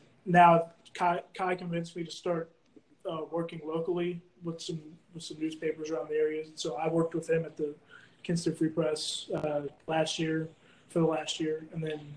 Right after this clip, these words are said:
now I've, now I'm working with, uh, the Daily Reflector, the Washington Daily News, uh, and some, some other newspapers around the area covering high school. It's been a, a really fun experience.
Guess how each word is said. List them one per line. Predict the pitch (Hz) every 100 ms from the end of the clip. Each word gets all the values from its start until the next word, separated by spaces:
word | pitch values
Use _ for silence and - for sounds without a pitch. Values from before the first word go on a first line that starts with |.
| - - - - - 175
now | 165 156 151
I've, | 147 - - - - - -
now | 180 175
I'm | 165
working | 170 165 165
with, | 160 156 -
uh, | 160 151 147 143 _ -
the |
Daily | 165 170 165
Reflector, | 156 - 170 165 170
the | 160
Washington | 160 156 - 160 165
Daily | 165 156 156
News, | 156 156 156 160 - - -
uh, | 156 151 151 143 143 - -
and | 165 -
some, | 165 160 -
some | 175 170
other | 160
newspapers | 160 156 165 156 165
around | 151 151
the |
area | 156 156 156 156 - _ - _ -
covering | - 165 160
high | 156
school. | 156 - _ _ _ -
It's | 156 -
been | 160
a, | 147 - _ - 151
a | 147
really | 170 160
fun | 160 170 156
experience. | - 165 151 147 143 -